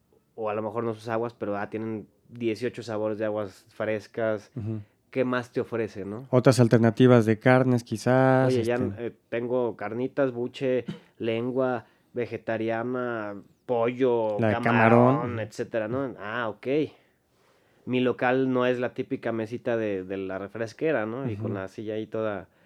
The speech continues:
Speaker 1: este, incómoda
Speaker 2: Eh,
Speaker 1: y,
Speaker 2: ajá.
Speaker 1: bueno, ¿qué puedes ir cambiando? Yo sí tengo, este, estacionamiento, no tienen que andarlo dejando ahí estorbando a los vecinos, o etcétera.
Speaker 2: Ujú.
Speaker 1: ¿Qué das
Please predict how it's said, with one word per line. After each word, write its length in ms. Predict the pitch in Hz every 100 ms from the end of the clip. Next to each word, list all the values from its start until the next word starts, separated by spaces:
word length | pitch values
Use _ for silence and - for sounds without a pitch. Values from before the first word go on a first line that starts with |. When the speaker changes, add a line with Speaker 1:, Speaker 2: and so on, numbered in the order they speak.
| _ _ _ _ _ -
Speaker 1:
este, 300 | - _ 98
incómoda 680 | 101 107 113 120 107 95
Speaker 2:
Eh, 60 | 92
Speaker 1:
y, 20 |
Speaker 2:
ajá. 160 | 87 - 85
Speaker 1:
bueno, 220 | 85 87 - _ _ _ _
¿qué 160 | 127
puedes 400 | 123 131 117 117
ir 140 | 117 104
cambiando? 640 | 113 107 104 98 104 107 131 _ _ _ _ _ _ _ _ _ _ -
Yo 140 | 110
sí 120 | 110
tengo, 520 | - 113 113 113 104
este, 640 | 95 - _ 92 92 90 90
estacionamiento, 840 | 85 98 95 101 98 104 117 120 110
no 100 | 104
tienen 220 | 113 107
que 100 | 107
andarlo 300 | 104 107 107
dejando 320 | 98 104 104
ahí 200 | 101 101
estorbando 480 | 98 - 98 101 98
a 60 |
los 140 | 101 92
vecinos, 520 | 98 - 107 101 95
o 60 | 98
etcétera. 320 | - 107 117
Speaker 2:
Ujú. 100 | 110 - _ _ _ _ _
Speaker 1:
¿Qué 200 | 120 120
das 400 | 117 110 -